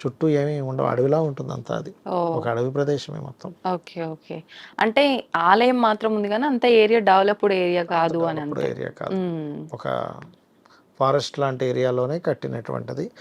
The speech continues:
Speaker 2: మ్మ్.
Speaker 1: అక్కడ కళ్యాణ మండపం కూడా ఉంది, ఎవరైనా పెళ్లి చేసుకోవాలంటే కూడా అక్కడ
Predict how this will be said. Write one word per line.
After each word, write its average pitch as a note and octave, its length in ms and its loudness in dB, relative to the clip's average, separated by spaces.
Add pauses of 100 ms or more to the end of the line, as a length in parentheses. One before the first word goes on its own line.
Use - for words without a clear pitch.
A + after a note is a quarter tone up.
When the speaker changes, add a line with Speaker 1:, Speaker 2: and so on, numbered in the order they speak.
Speaker 2:
మ్మ్. F#3 220 -2
Speaker 1:
అక్కడ B2 160 0
కళ్యాణ C3 380 2
మండపం D3+ 380 0
కూడా C3+ 180 -2
ఉంది, C3 120 -6
ఎవరైనా C3 220 -4
పెళ్లి B2+ 220 -8
చేసుకోవాలంటే B2 540 -4
కూడా C3 140 -4
అక్కడ D3+ 160 -8